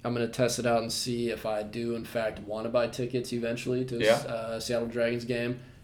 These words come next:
Speaker 1: I mean, I think we got it just for experience,
Speaker 2: Oh,
Speaker 1: whether it's good or
Speaker 2: hundred percent.
Speaker 1: not. I think it'd be awesome.
Speaker 2: Go to
Speaker 1: Um,
Speaker 2: CenturyLink, you
Speaker 1: oh,
Speaker 2: know,
Speaker 1: yeah. No, it'd
Speaker 2: it'd
Speaker 1: be
Speaker 2: be
Speaker 1: a
Speaker 2: fun.
Speaker 1: great road trip. Um, yeah, go up there, meet some fans, sign some autographs. Uh,
Speaker 2: Yeah.
Speaker 1: <laughs> all that, all that good
Speaker 2: Sit,
Speaker 1: stuff.
Speaker 2: sit with, uh,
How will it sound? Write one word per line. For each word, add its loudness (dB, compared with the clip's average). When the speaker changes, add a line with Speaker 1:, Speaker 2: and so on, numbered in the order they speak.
Speaker 1:
I 4
mean, 10
I 8
think 8
we 8
got 6
it 0
just -6
for -6
experience, -6
Speaker 2:
Oh, 8
Speaker 1:
whether 2
it's 2
good 2
or 4
Speaker 2:
hundred 0
percent. 4
Speaker 1:
not. -4
I -4
think -2
it'd -4
be -4
awesome. -6
Speaker 2:
Go -2
to 2
Speaker 1:
Um, 0
Speaker 2:
CenturyLink, -2
you -4
Speaker 1:
oh, -2
Speaker 2:
know, 10
Speaker 1:
yeah. 6
No, 4
it'd 4
Speaker 2:
it'd 2
Speaker 1:
be 6
Speaker 2:
be 6
Speaker 1:
a 6
Speaker 2:
fun. 4
Speaker 1:
great -2
road -2
trip. -2
Um, -2
yeah, 4
go 0
up -2
there, 2
meet -4
some -6
fans, -8
sign -4
some -8
autographs. -4
Uh, -8
Speaker 2:
Yeah. 2
Speaker 1:
<laughs> -10
all 4
that, 2
all 2
that 0
good 0
Speaker 2:
Sit, 8
Speaker 1:
stuff. 4
Speaker 2:
sit 4
with, 2
uh, 4